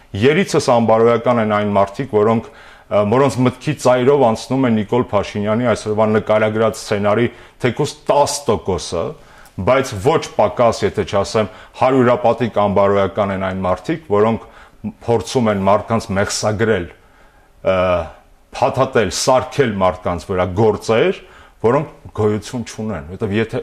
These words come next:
ունեն, բարի եղիր, ապացուցիր։ Հաջորդ թուլությունը այս հայտարարության, սա խայտառակ հայտարարություն է,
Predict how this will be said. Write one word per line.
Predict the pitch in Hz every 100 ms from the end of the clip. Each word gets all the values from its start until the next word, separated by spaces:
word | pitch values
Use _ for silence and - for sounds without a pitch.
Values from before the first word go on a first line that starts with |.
| -
ունեն, | 107 117 165 165
բարի | 95 120 127
եղիր, | 127 120 139 135
ապացուցիր։ | 107 101 92 98 - 65 - _ - - - - -
Հաջորդ | - 135 135 139 220 226 -
թուլությունը | - - 113 110 - 110 92
այս | 90
հայտարարության, | - 90 87 85 87 90 - 190
սա | - 156
խայտառակ | - - 139 160 151 160 -
հայտարարություն | 87 - 69 65 65 - 69
է, | 57